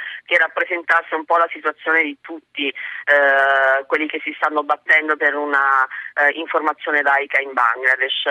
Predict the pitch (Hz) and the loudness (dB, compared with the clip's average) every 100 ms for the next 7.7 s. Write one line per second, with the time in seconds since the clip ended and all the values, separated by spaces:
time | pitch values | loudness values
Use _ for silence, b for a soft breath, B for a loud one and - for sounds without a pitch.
0 | 135 B B - 160 160 165 170 - 165 | -2 B B 0 2 2 0 0 -2 -4
1 | - 185 196 202 208 208 196 - 143 151 | -2 -4 -2 -2 0 -2 -4 -2 2 4
2 | 160 156 143 - 160 151 143 135 143 135 | 4 2 0 -2 0 2 0 -2 -2 0
3 | 131 123 120 123 113 - 147 - 147 156 | 2 2 2 0 -2 -4 -4 -4 -10 0
4 | 170 165 165 151 147 139 - 147 143 143 | 2 2 -2 -4 -4 -4 0 0 2 -2
5 | 135 160 151 156 156 160 165 175 - - | 0 0 4 4 2 0 -2 -2 -4 -20
6 | _ 131 - 135 139 143 - 143 143 143 | _ -16 -10 -10 -8 -12 -12 -6 -6 -6
7 | 160 160 147 143 147 180 | -8 -4 0 0 -2 -6